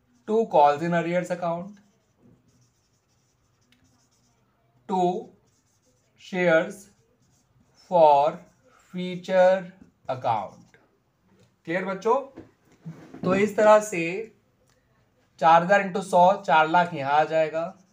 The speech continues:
चार हज़ार इंटू पच्चीस, एक लाख यहाँ आ जाएगा।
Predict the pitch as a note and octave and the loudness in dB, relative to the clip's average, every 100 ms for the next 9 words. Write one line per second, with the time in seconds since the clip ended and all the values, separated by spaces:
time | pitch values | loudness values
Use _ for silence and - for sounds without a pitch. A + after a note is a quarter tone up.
0 | _ _ _ E3+ E3 E3+ F#3 F3+ F3 E3 | _ _ _ 4 4 4 0 -2 -6 -6
1 | F3+ F#3 F3+ E3+ E3 E3+ E3 C3+ C#3 D3+ | -6 -12 -10 -6 -2 -2 -2 -10 -6 -6
2 | D3+ D3+ D3 D3 | -6 -8 -8 -12